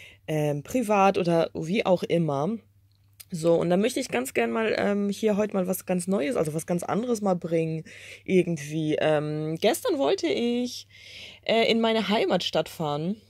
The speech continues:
Also Heimatstadt, da wo ich halt aufgewachsen bin, um mal so alle möglichen Leute mal wiederzusehen. Äh, in letzter Zeit war's bei mir irgendwie so, ich erzähl die Geschichte, weil sie eigentlich ganz gut passt. In letzter Zeit,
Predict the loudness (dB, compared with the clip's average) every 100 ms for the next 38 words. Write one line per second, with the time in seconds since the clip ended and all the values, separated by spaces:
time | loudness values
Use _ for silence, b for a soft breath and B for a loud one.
0 | b b -10 -6 -2 0 0 -2 0 0
1 | 0 -4 -2 -4 -4 -4 -4 -4 -6 -6
2 | -8 -8 -6 -4 -6 -8 -8 -8 -6 -6
3 | -6 -6 -10 -14 -10 -6 -4 -6 -8 -4
4 | -4 -4 -4 -4 -6 -10 B B B 2
5 | 4 4 0 0 4 4 2 0 0 0
6 | 2 2 2 0 0 2 4 2 -2 -2
7 | 0 0 0 -2 -6 -6 -4 -4 -6 -8
8 | -4 -2 0 2 2 0 -2 0 0 0
9 | -4 -4 -6 -6 -10 -8 -8 -10 -18 _
10 | _ _ _ _ -4 -4 -2 -2 2 0